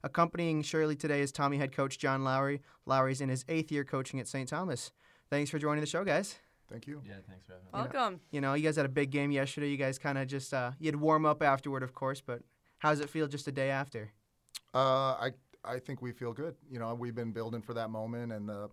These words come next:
Speaker 2: the performance yesterday was, I don't think it was our best. I think there was some, some details that we left unkept, but the way the game broke was,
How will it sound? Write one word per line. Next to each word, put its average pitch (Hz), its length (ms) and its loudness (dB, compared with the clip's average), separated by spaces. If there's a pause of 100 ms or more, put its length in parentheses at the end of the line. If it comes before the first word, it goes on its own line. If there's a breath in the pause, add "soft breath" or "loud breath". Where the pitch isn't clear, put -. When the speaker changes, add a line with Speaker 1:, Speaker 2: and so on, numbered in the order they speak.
(120)
Speaker 2:
the 110 80 -6
performance 120 500 -8
yesterday 113 400 -6
was, 104 380 -8 (600 soft breath)
I - 100 -6
don't 156 120 0
think 139 140 -2
it 135 60 -2
was 120 120 -6
our 110 120 -2
best. 117 420 -6
I 123 40 -12
think 117 160 -10
there 113 120 -4
was 107 120 -8
some, 104 440 -10
some 113 200 -10
details 113 380 -8
that 110 100 -8
we 113 120 -10
left 113 240 -8
unkept, 117 480 -8
but 113 140 -12
the 110 80 -6
way 113 140 -6
the 107 100 -10
game 107 260 -10
broke 107 340 -6
was, 104 640 -10